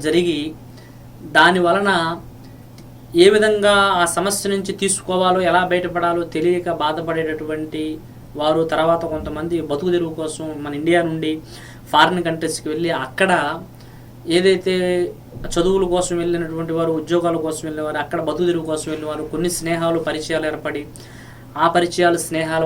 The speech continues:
వలన మధ్యలో కొంతమంది దూరం అవటము, కొంత మధ్యలో వాళ్ళు చెప్పుడు మాటల వల్ల దూరం అవటం, కొంతమంది కావాలని చెడగొట్టడము, ఇలా వారిని కూడా వదులుకోలేక కొంతమంది మానసికమైనటువంటి బాధలు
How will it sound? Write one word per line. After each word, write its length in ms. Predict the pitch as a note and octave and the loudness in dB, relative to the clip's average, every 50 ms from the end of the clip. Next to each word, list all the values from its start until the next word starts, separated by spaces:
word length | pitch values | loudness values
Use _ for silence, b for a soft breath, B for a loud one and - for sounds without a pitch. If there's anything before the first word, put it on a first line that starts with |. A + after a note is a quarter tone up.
| D#3 | 0
వలన 240 | D#3 D#3 D#3 D#3 D3+ D3 D3 C3+ B2 B B B B B B B B - - - - D#3+ | 0 -2 -2 -4 -6 -6 -8 -10 -14 B B B B B B B B -20 -20 -6 -2 0
మధ్యలో 280 | D#3 D#3 F3 F#3+ G3 F#3 F3+ E3+ | 0 2 4 4 4 2 2 0
కొంతమంది 360 | E3 D#3 D#3+ D#3+ E3 F3 E3+ D3 D3+ | -2 -2 -2 -2 -2 -2 -2 0 2
దూరం 220 | D#3+ E3+ E3+ E3 E3 | 2 4 4 2 0
అవటము, 340 | D#3+ D#3 D3+ D#3 D#3 D#3 D3+ D3+ D#3 - - | -2 -4 -4 -6 -8 -8 -8 -10 -10 -10 -8
కొంత 160 | D#3+ D3+ D3 D#3 D3+ | -8 -6 -4 -4 -4
మధ్యలో 280 | C#3+ C#3+ D3 F3 F3 F3+ F3 E3+ | -4 0 0 2 4 4 4 4
వాళ్ళు 160 | E3 D#3+ D3+ - | 2 0 0 -2
చెప్పుడు 240 | - C3+ - F3 E3 E3 E3 | -4 -4 -2 -2 -2 0 0
మాటల 180 | D#3 D#3 D3+ D3+ | -2 -2 -4 -4
వల్ల 120 | D3+ D#3 C#3 C#3 | -4 -4 -4 -4
దూరం 200 | C#3+ C#3+ D3+ C#3+ C#3+ | -4 -4 -4 -4 -6
అవటం, 180 | C#3+ C#3 D3 C#3+ - | -6 -6 -8 -10 -10
కొంతమంది 320 | D3 C#3+ D3+ C#3+ D#3+ E3 D#3+ D#3+ D3 | -10 -8 -8 -6 -6 -6 -4 -2 0
కావాలని 380 | D3 D#3 D#3 D#3+ D#3 D#3 D3+ - - | 2 4 4 2 2 0 -2 -4 -2
చెడగొట్టడము, 580 | C#3+ C#3+ C#3+ D3 C#3 - C#3 C#3 C3+ C3+ C3+ C#3 C#3+ B B B B B B B B B B - - | -2 -2 -2 -4 -6 -6 -8 -8 -8 -8 -10 -12 -14 B B B B B B B B B B -4 -2
ఇలా 160 | E3 F3+ F3+ E3+ E3+ E3+ E3 D#3+ | 2 6 8 8 8 6 4 4
వారిని 320 | D#3+ E3 F3+ F#3+ F#3+ G3+ G3+ G3 | 6 6 6 6 4 2 0 2
కూడా 120 | G3+ G3 F3+ E3+ | 4 4 4 4
వదులుకోలేక 560 | F3 F#3 G3 F#3+ F#3+ F#3 F3+ F3 E3 E3 E3 D#3+ - | 4 4 4 4 4 4 4 4 2 2 0 -4 -4
కొంతమంది 380 | E3 D#3 D#3+ D#3+ D#3+ E3+ F3+ E3 D3+ | -4 -4 -2 -2 -2 -2 -2 -2 0
మానసికమైనటువంటి 840 | D3 D#3+ F3+ F#3 F3+ - - F3 F3+ F3+ F3 F3 E3 E3+ E3+ E3+ E3 D#3+ D3+ C#3 | 2 2 2 2 -2 -4 -6 -4 -4 -2 -2 -4 -4 -4 -4 -4 -2 -2 -2 2
బాధలు 280 | C3+ D#3+ G3 G#3+ G#3+ | 2 2 4 4 2